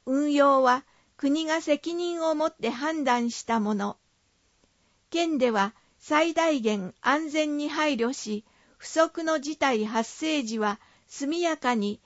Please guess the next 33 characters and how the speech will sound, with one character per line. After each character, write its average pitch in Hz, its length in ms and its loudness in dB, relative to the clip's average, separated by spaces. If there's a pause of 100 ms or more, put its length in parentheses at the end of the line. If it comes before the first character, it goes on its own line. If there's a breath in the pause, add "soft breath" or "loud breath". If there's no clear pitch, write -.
(300 soft breath)
県 330 260 0
と 220 300 -2
情 285 320 4
報 330 260 2
共 320 300 2
有 240 300 -2
し、 190 340 -10 (320 soft breath)
対 294 360 2
応 277 340 6
を 277 80 2
協 311 280 4
議 254 200 -2
す - 160 -8
る 247 120 -2
こ 240 160 -4
と 226 320 0
を - 120 -10 (320 soft breath)
国 285 320 0
に 285 280 -2
強 330 300 2
く 233 200 -4
申 247 220 2
し 254 300 -4
入 214 120 -2
れ 208 80 -2
た。 - 260 -10 (1600)
問 254 320 2
い。 - 80 -18 (960)
職 285 400 0
員 294 320 0
の 233 160 0
心 349 320 -4 (100)
身 262 140 -4